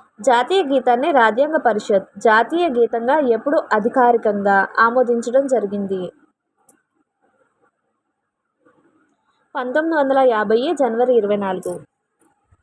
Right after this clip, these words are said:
ప్రజా ప్రయోజన వ్యాజ్యం, పిల్స్ అనే భావనను తొలగి-, తొలిసారిగా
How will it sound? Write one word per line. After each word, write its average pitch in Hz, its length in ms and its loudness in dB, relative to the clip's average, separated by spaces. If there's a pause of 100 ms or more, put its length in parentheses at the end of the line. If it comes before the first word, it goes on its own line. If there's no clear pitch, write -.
(1300)
ప్రజా 285 360 0
ప్రయోజన 233 840 2 (420)
వ్యాజ్యం, 214 760 0 (680)
పిల్స్ 220 380 -8 (180)
అనే 277 420 -4
భావనను 226 560 0
తొలగి-, 233 480 0 (260)
తొలిసారిగా 220 800 -4